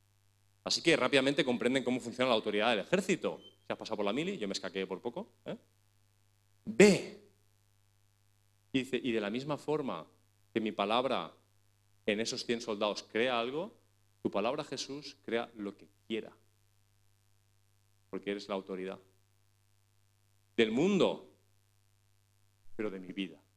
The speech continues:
Y si tú quieres sanar a mi siervo, dices la palabra".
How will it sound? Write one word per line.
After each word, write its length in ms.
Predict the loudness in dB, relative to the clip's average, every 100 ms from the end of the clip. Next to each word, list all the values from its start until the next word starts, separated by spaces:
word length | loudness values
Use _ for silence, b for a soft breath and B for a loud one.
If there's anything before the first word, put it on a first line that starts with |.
| _ _ _ _ _ _ _ _ _ _ _ _ _ _ _ -12
Y 40 | -12
si 80 |
tú 120 | -10 -2
quieres 200 | -2 -2
sanar 400 | -2 -2 -2 -6 _ _ _ _ _ -4
a 40 |
mi 120 | -4
siervo, 480 | -2 -4 -4 -6 -8 _ _ _ _ _ _ _ _ _ _ _ -14
dices 200 | -12 -6
la 120 | -6
palabra". 360 | -4 -6 -8